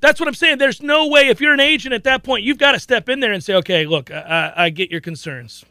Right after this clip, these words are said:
Duly noted. We'll sign the deal. You want protections. I got it." But, man, let's be smart about this, all of us, right? Everybody. Nobody's gonna look good if this leaks, if this gets to the press. We all look bad here,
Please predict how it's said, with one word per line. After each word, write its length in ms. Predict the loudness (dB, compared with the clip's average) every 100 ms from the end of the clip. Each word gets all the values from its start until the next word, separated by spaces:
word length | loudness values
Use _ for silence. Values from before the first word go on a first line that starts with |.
| _ _ _ _
Duly 300 | -8 -4 -2
noted. 360 | -2 -2 -6 -20 _ _ -20 -20 -4
We'll 260 | 4 6
sign 400 | 4 2 0 0
the 80 | -2
deal. 300 | -4 -2 0
You 180 | 0 -2
want 200 | -2 -2
protections. 680 | -4 -4 -4 -6 -12 -14 -6
I 80 | -4
got 240 | 0 0 -2
it." 100 | -8 _ _ _ -6
But, 160 | -4
man, 320 | 0 2 2 4
let's 280 | 2 2
be 520 | -8 -4 -2 -2 -4 -10
smart 440 | -14 0 4 4
about 260 | 2 -6 -6
this, 220 | -10 -4
all 300 | 2 2 2
of 120 | 0
us, 240 | -6 -12
right? 240 | -6 -2 0
Everybody. 520 | 0 0 -2 -4 -6
Nobody's 540 | 0 2 4 2 0
gonna 160 | -2 -2
look 300 | 4 2 2
good 360 | 0 4 4 2
if 200 | -2 0
this 300 | 0 0 -8 _ _
leaks, 560 | -2 -2 -2 -16 -18 -20 _ _
if 160 | -6 2
this 200 | 2 2
gets 240 | -2 -2
to 100 | -2
the 80 | -2
press. 400 | 2 4 4 0
We 160 | 2 6
all 500 | 6 6 4 4 4
look 220 | 2 _
bad 340 | 2 4 2
here, 360 | 0 -6 -4 -4